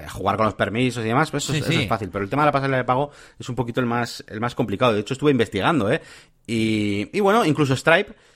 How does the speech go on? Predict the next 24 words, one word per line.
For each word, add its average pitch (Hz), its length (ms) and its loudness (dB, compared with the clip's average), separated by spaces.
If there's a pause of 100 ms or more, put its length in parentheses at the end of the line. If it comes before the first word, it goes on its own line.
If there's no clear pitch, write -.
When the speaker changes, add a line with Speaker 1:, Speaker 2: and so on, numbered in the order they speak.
(120)
Speaker 1:
tiene 139 160 2
una 139 420 6
sección 143 380 2
dedicada 139 460 4
para 123 200 2
que 117 100 0
puedas 123 320 2
aplicar 120 540 0
tu 104 200 -6 (260)
pasarela 113 460 2
de 107 80 2
pago 110 220 2
manual 131 340 4
a 135 60 4
lo 120 100 0
que 113 100 -2
sea, 156 280 -2
con 107 200 -4
C 147 100 0
P 131 100 0
Ts 151 140 0
y 117 60 -4
todo, 123 220 2
¿eh? 160 60 -2